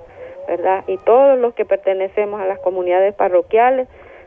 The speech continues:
tenemos que clamar la fuerza del Espíritu, porque si no el trabajo que vamos a realizar no,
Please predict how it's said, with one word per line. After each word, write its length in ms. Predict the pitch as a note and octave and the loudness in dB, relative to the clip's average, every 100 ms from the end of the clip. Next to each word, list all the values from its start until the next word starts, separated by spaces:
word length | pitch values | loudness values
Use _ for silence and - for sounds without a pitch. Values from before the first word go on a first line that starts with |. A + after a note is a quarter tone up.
| - | -14
tenemos 480 | - G3+ G3+ A#3+ C#4+ | -10 -8 -6 -4 -2
que 120 | C#4+ | -2
clamar 400 | C4 A3+ G3+ A3 | 0 0 0 0
la 140 | A3+ A3+ | 0 0
fuerza 400 | G#3 G#3+ G#3+ G#3+ | 2 0 2 -2
del 140 | G#3 | 0
Espíritu, 580 | G#3+ - F#3+ F3+ - F#3 | -4 -6 -8 -8 -8 -4
porque 320 | F#3+ F#3+ G#3 G3 | 0 2 0 -4
si 140 | F#3+ | -4
no 140 | F#3 | 0
el 100 | F#3 | -2
trabajo 680 | F#3+ F#3+ F3 F#3+ G3+ - G3+ | 0 0 2 0 -2 -6 -4
que 100 | G3 | 0
vamos 280 | F3 F3 G3 | 0 2 0
a 60 | G3 | 2
realizar 720 | F3+ F3 F3 - F#3+ A3 A#3 - - - - - - - | 2 2 -2 0 2 2 0 -12 -20 -20 -20 -20 -18 -4
no, 540 | F#3 G3 A3+ A#3 A#3 | 0 4 4 2 -2